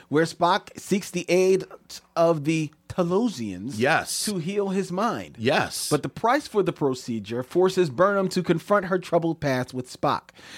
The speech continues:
Speaker 1: Spock reveals that he mind melded with the Red Angel and that it is attempting to alter the course of history to avert a galactic catastrophe. Stamets attempts to reconnect with Hugh,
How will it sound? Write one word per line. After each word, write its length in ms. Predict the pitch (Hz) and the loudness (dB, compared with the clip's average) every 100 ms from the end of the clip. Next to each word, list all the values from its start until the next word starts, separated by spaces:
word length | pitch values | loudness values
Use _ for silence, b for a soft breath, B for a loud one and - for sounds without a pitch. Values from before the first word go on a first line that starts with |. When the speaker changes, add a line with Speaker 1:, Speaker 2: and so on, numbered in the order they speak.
| B | B
Speaker 1:
Spock 340 | - - 131 - | -4 2 2 2
reveals 420 | 151 135 147 147 | 0 2 2 2
that 180 | 120 143 | 0 0
he 160 | 151 | 0
mind 640 | 143 131 139 160 180 190 165 | 0 0 0 0 0 0 0
melded 380 | 151 151 151 139 | 0 0 0 -2
with 280 | 143 143 | -2 0
the 100 | 131 | -2
Red 340 | 120 135 143 143 | 0 0 0 0
Angel 440 | 143 160 123 113 113 | -2 0 0 -2 -2
and 120 | 113 | 0
that 240 | 127 123 - b b b | 0 -2 -10 b b b
it 160 | 165 | 0
is 180 | 185 160 | 2 0
attempting 560 | 151 - 214 214 226 233 | 0 0 0 2 -2 -2
to 180 | 180 - - | -4 -6 0
alter 440 | 160 180 - 220 | 2 2 2 0
the 120 | 202 202 | 2 -2
course 520 | - - 190 185 - - | -4 0 2 2 0 -2
of 160 | 180 | -2
history 520 | - 214 - 113 82 - B B - | -2 -8 -6 -10 -10 -14 B B -2
to 120 | 160 - - - | -2 -2 -6 -2
avert 440 | 110 101 196 - - B - | -2 2 2 2 -6 B 0
a 120 | 123 | 2
galactic 680 | 123 113 123 151 - 175 | 2 -2 0 0 0 -2
catastrophe. 840 | - 170 - 170 165 - - - - - B B B | 0 -4 2 2 2 -6 -8 -10 -12 -16 B B B
Stamets 560 | - 294 269 104 - - | 0 2 2 0 -4 -4
attempts 400 | - 220 208 - | 0 0 0 0
to 200 | 202 160 B 117 | -2 -2 B 0
reconnect 560 | 143 - 190 190 - | 0 2 0 0 -2
with 140 | 233 - | -6 -4
Hugh, 420 | 277 330 117 | 0 2 2